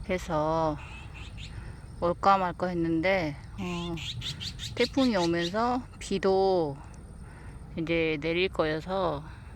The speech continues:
혹시나 그 비를 맞고 상추 모종들이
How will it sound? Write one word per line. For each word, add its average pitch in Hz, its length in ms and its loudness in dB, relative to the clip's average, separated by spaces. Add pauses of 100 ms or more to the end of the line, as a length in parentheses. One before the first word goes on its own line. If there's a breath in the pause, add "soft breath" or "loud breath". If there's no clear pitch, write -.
(920 loud breath)
혹시나 214 680 0 (240 loud breath)
그 196 160 0
비를 190 320 0
맞고 175 600 2 (800 loud breath)
상추 240 340 -2
모종들이 165 840 0